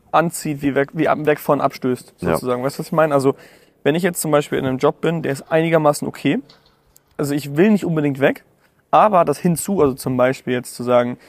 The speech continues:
Speaker 1: ich will irgendwann eine Million Euro haben, ist zum Beispiel das hinzu. Das ist oft nicht stark genug, um dich wegzureißen aus einer aktuellen Situation. Das heißt, für mich eigentlich, das,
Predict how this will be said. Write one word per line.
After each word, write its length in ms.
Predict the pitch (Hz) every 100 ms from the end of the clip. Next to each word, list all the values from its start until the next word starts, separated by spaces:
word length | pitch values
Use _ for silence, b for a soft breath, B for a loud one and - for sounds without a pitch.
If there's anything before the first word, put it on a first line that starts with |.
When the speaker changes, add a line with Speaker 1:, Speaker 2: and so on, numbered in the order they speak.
| b -
Speaker 1:
ich 160 | -
will 400 | 127 135 131 123 - _ _ _ _ _ -
irgendwann 680 | 147 139 131 127 127 123 - _ _ _ _
eine 220 | 139 135
Million 260 | 131 127 123
Euro 260 | 117 117 110
haben, 240 | 110 -
ist 100 | -
zum 100 | -
Beispiel 160 | 131 120
das 120 | 120
hinzu. 500 | - 139 - 147 113 b b b b b b - _ _
Das 160 | 147
ist 220 | 180 165 -
oft 260 | 196 -
nicht 220 | - 175
stark 240 | - 147 165
genug, 300 | 151 160 175
um 200 | - 147
dich 160 | 139 -
wegzureißen 600 | 143 - 147 131 131 120
aus 120 | 131
einer 160 | 127 127
aktuellen 340 | 135 - 127
Situation. 480 | 123 - 120 - 123
Das 120 | 127
heißt, 280 | 147 156 -
für 100 | 156 131
mich 200 | 165 -
eigentlich, 280 | 156 175
das, 200 | 165 131